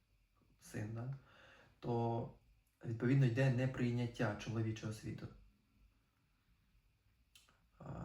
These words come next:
і, відповідно, не, е, ну, типу, некоректна реалізація, типу, йде. Тобто неприйняття найголовнішого чоловіка в своєму житті,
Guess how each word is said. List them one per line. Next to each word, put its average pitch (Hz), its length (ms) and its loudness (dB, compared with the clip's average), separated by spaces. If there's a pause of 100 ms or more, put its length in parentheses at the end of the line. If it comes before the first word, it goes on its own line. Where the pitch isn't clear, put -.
(160)
і, 123 300 2
відповідно, 113 800 -2 (100)
не, 110 640 0 (160)
е, 104 500 -6 (1600)
ну, 139 120 0
типу, 117 300 -2 (1800)
некоректна 139 560 4
реалізація, 117 680 0
типу, 113 200 -6
йде. 107 300 -6 (140)
Тобто - 400 -6 (340)
неприйняття 123 800 0 (100)
найголовнішого 120 800 2
чоловіка 117 420 0
в 110 60 -6
своєму 110 280 -2
житті, 151 440 -2